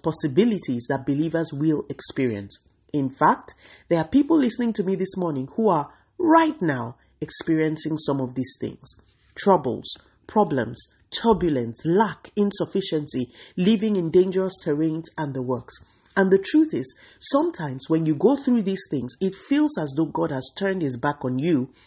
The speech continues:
and does not love you anymore. I have nothing profound of my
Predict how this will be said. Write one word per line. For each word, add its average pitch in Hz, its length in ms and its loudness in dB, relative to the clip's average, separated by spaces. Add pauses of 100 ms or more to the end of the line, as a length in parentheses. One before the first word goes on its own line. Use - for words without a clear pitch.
(160)
and 143 180 -2
does 160 220 2
not 143 200 -2
love 135 220 -2
you 131 220 -2
anymore. 117 460 -4 (560)
I 185 80 2
have 269 180 6
nothing 220 360 2
profound 170 520 0
of 151 140 0
my 147 180 0